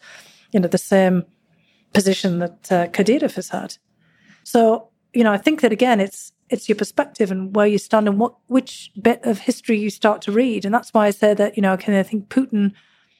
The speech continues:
it's, again, it's the information, the way that he processes it. I think most Russians also can't believe that they've done something wrong in Ukraine. I mean, maybe at this point things are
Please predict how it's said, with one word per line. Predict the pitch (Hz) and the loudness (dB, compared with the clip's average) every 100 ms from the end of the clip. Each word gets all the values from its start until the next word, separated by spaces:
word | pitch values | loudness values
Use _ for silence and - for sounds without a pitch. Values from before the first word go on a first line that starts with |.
| _ _ _ | _ _ _
it's, | 233 226 | -4 0
again, | 226 233 | 2 2
it's | 226 | 2
the | - | 0
information, | 226 226 214 214 208 202 | 0 0 2 2 2 0
the | |
way | 202 202 | 2 0
that | 196 | -2
he | 208 | -8
processes | - - 247 - - 208 | -8 -6 -4 -6 -10 -10
it. | 185 - - _ _ - | -18 -20 -20 _ _ -6
I | - | 0
think | 311 | 2
most | 285 294 | 2 2
Russians | 214 233 - 311 190 185 | 0 -2 -2 -4 -6 -8
also | - 262 285 202 180 | -2 0 0 0 0
can't | - 220 214 | 0 0 0
believe | 208 190 185 | 0 0 0
that | 185 | -2
they've | - 180 | -4 -2
done | 196 196 | 2 0
something | 185 185 190 180 | 0 -4 -4 -4
wrong | 180 180 | -4 -4
in | 175 | -6
Ukraine. | 180 190 - 208 - _ _ - | -6 -6 -6 -8 -14 _ _ -4
I | |
mean, | 185 175 | 0 4
maybe | 185 | 2
at | 175 | 0
this | 185 - | -4 -2
point | - 185 - | -4 -4 -2
things | 185 180 | -2 -2
are | 170 | -4